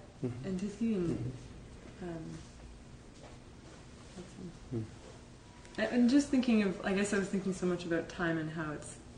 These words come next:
Speaker 2: it's like, like, the frame of, of,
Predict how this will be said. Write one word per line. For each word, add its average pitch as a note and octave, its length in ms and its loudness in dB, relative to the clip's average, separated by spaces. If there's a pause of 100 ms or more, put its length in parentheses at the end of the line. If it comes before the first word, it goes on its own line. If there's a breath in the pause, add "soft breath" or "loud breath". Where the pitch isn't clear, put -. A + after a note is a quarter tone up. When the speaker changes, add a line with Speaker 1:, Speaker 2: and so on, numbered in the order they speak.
(120)
Speaker 2:
it's - 240 -4
like, D3 320 -2 (960)
like, D#3 260 -6
the F3 80 -2
frame E3+ 420 4
of, E3 200 4 (680)
of, D#3 400 -2